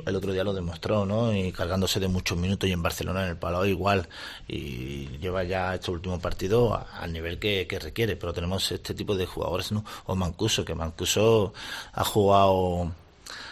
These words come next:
ha jugado la Supercopa sin haber entrenado los últimos doce días. Pero el tío estaba mentalizado, estaba para competir. Es verdad que el día de Pozo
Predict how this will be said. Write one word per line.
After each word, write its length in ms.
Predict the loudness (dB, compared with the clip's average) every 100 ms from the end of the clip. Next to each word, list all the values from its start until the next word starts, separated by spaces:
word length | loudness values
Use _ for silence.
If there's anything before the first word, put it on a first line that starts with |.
| -10
ha 100 | -6 -2
jugado 280 | 4 4
la 60 | 4
Supercopa 680 | 0 -2 -2 0 4 6 6
sin 280 | 4 2
haber 160 | 2 2
entrenado 320 | 2 4 4
los 60 | 4
últimos 300 | 4 2 0
doce 260 | 0 0 2
días. 480 | 4 4 2 -4 -10 -20 -12 -10 -10 -12 -20 -20 -20 -6
Pero 160 | -2 -2
el 100 | -2
tío 580 | 0 2 4 4 4
estaba 280 | 0 -2 -2
mentalizado, 680 | -2 -2 -2 -2 2 6 6
estaba 220 | 4 0
para 100 | 0
competir. 480 | -2 -2 2 4 6
Es 100 | 4
verdad 220 | 2 0
que 60 | 0
el 80 |
día 120 | 0 0
de 80 |
Pozo 440 | 4 4 4 0